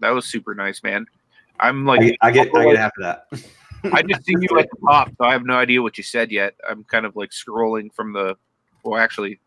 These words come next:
Speaker 1: you're at the bottom. I'm scrolling from the top. Um,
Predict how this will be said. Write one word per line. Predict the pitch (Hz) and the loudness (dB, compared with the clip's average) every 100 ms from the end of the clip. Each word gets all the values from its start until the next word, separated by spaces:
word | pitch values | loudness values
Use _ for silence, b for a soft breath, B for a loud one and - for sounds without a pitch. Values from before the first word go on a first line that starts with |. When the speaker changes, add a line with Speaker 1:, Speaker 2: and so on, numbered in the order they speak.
| _ | _
Speaker 1:
you're | 120 | -2
at | 110 | -2
the | 101 | -2
bottom. | 95 104 95 101 | 0 2 2 -2
I'm | 98 | -8
scrolling | - 104 101 | -6 -4 -4
from | - 101 | -8 -12
the | - | -8
top. | - 110 104 - _ 143 B B B _ | -2 -2 -2 -8 _ -20 B B B _
Um, | 104 98 95 95 | 2 4 2 -4